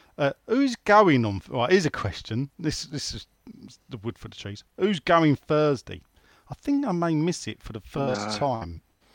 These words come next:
Speaker 1: in a while due to being an out of town and thought the prices should be a tenner."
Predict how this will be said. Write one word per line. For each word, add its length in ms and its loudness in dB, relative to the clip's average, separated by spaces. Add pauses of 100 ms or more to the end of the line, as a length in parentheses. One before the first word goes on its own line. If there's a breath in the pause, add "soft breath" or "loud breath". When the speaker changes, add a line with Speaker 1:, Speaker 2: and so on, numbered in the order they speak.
(240 soft breath)
Speaker 1:
in 140 -2
a 40 2
while 580 0 (640 soft breath)
due 220 -4
to 340 -8
being 240 0
an 100 2
out 220 0
of 80 -8
town 320 -2
and 120 -4
thought 200 -8
the 60 -8
prices 520 -2
should 260 -6
be 140 -6
a 40 -4
tenner." 600 -4